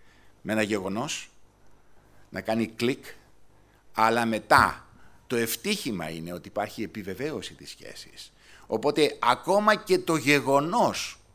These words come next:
που πιθανόν μπορεί να ανατραπεί, δεν λέμε για ένα γάμο, αλλά φανταστείτε, υπάρχουν περιπτώσεις που κάποιος πίστεψε από ένα λανθασμένο μήνυμα ενός κήρυκα.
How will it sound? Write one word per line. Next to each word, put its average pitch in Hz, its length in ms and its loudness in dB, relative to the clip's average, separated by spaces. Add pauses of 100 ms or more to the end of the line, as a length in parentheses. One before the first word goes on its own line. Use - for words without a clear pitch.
(1040)
που 180 160 0
πιθανόν 196 460 4
μπορεί 208 260 6
να 220 80 4
ανατραπεί, 208 640 2 (300)
δεν 123 160 -4
λέμε 135 140 -2
για 101 140 0
ένα 90 180 0
γάμο, 76 500 -4
αλλά 135 260 -6 (480)
φανταστείτε, 180 640 2
υπάρχουν 202 460 2
περιπτώσεις 143 720 0
που - 380 -2
κάποιος 208 440 2
πίστεψε 143 800 0 (500)
από 160 680 8
ένα 196 400 4
λανθασμένο 175 640 2
μήνυμα 214 320 0
ενός 214 220 2
κήρυκα. - 440 2